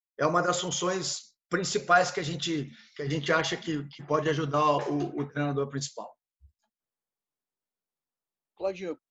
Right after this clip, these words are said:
Speaker 2: e você falou uma coisa importante aí nessa sua fala, que é a questão do modelo de jogo, da ideia de jogo,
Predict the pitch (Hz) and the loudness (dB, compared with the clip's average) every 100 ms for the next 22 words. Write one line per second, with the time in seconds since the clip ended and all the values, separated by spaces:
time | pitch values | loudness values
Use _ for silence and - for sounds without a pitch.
0 | - - 185 - _ _ 175 165 165 147 | -16 -4 -4 -4 _ _ 0 0 2 -2
1 | - 147 151 120 - 131 131 - 120 120 | -4 -10 -2 -2 -2 -8 -8 -6 -6 -6
2 | 113 101 - 104 - 143 147 - 143 143 | -12 -14 -6 -6 2 6 6 4 4 4
3 | 147 135 135 147 147 151 156 117 151 170 | 4 -2 -4 -4 -4 0 0 4 2 2
4 | 151 143 123 143 143 135 127 131 143 120 | -4 -6 0 2 4 4 4 4 2 2
5 | 127 147 | 0 0